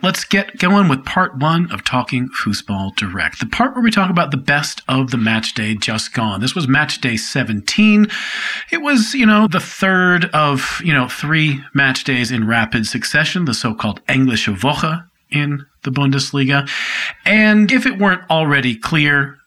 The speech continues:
from, you know, the last few weeks, at least ever since Bayern got past Dortmund in Der Klassiker, the title race is not really in a hot place right now. There is a nine-point gap at the top of the league between Bayern and Dortmund.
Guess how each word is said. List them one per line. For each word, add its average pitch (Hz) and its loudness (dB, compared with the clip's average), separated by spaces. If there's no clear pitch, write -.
from, 110 0
you 139 0
know, 110 -2
the 110 -4
last 120 -2
few 120 0
weeks, 147 0
at 127 -6
least 135 -2
ever 135 0
since 117 -2
Bayern 117 0
got 117 -2
past - -2
Dortmund 123 2
in 110 0
Der 104 -2
Klassiker, 127 -2
the 190 2
title 165 2
race 95 -4
is 117 -4
not 101 -2
really 92 -6
in 175 4
a 160 4
hot - 0
place 127 -2
right 143 2
now. 151 2
There 156 2
is 147 2
a 143 2
nine-point 156 2
gap 117 -2
at 127 -4
the 117 -8
top 110 -2
of 120 -4
the 110 0
league 110 2
between 110 0
Bayern 110 0
and 110 0
Dortmund. 147 0